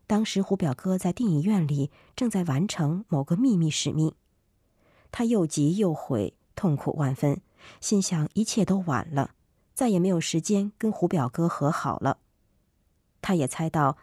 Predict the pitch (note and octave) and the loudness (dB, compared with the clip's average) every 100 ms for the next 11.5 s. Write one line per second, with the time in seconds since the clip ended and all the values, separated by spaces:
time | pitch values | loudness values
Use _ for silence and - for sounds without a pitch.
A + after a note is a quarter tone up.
0 | _ - G#3 G#3+ D#3 C#3 D3 - G3+ E3 | _ -8 -4 -4 -4 -2 -2 -2 -2 0
1 | A#3 D#3 C#3+ F2 - _ _ F#3+ E3+ D#3+ | -2 -2 -4 -6 -6 _ _ -2 2 2
2 | C#3+ D#3+ D3+ E3+ D3+ - C#3+ C#3+ - - | 2 -2 -2 0 -2 -2 -2 -2 -4 -10
3 | _ _ _ _ _ - A3 G#3+ D3+ G3 | _ _ _ _ _ -2 0 2 0 0
4 | G3 G3 A3 E3+ D3 F#3+ F3+ D3+ C#3+ - | -2 0 -2 0 -2 0 -2 0 -4 -2
5 | F#3 F3+ D#3 D3 C3+ - _ - F#3+ F#3+ | 0 0 0 0 -2 -6 _ 0 2 4
6 | E3+ D#3+ F3 - G3 F#3 D3+ C3 - C3+ | 2 2 0 0 0 2 0 -2 -2 0
7 | F3+ - C3 B2 - _ _ _ _ _ | 0 0 -2 -2 -6 _ _ _ _ _
8 | _ _ - C4+ G3 D#3 E3 E3+ D3+ - | _ _ 2 4 4 4 4 4 2 2
9 | F#3 G3 C#3+ - F#3 F#3 G3 - G#3+ F3+ | -2 0 -2 0 0 0 -2 -4 -2 -2
10 | F#3+ - G3+ - C#3+ C#3 D3+ - F#3 - | -4 -4 -4 -2 -2 -2 -2 -2 -2 0
11 | G#3 A3 - C#3 D#3 | -2 -2 0 0 0